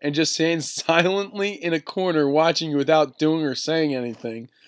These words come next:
or have a real life stalker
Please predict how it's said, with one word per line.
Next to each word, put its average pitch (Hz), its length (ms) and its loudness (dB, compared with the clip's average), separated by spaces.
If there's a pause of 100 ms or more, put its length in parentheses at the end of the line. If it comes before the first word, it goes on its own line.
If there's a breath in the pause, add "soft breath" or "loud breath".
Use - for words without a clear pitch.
(680 soft breath)
or 175 460 6 (460)
have 170 380 4
a 143 240 2
real 147 420 2
life 156 240 6
stalker 139 640 0